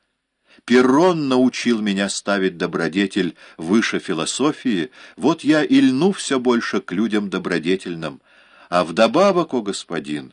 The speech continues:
я беден, и пока ты, о Юпитер, развлекался в Анции, я частенько поголодывал, сидя за книгами.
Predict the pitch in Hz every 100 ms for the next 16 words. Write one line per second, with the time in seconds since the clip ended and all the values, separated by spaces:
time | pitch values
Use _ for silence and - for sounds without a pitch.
0 | _ - - 117 165 123 110 165 131 82
1 | 64 _ _ _ _ 98 120 143 135 151
2 | 156 - 131 151 151 135 131 131 - 135
3 | 135 127 127 113 123 76 107 - 123 123
4 | - 117 110 147 151 - 127 98 78 _
5 | - _ - 110 139 127 110 - 120 131
6 | 120 117 110 104 _ _ _ - 113 95
7 | 110 107 151 165 147 123 117 117 - -
8 | - 101 104 101 85 87 - 80 90 90
9 | 85 80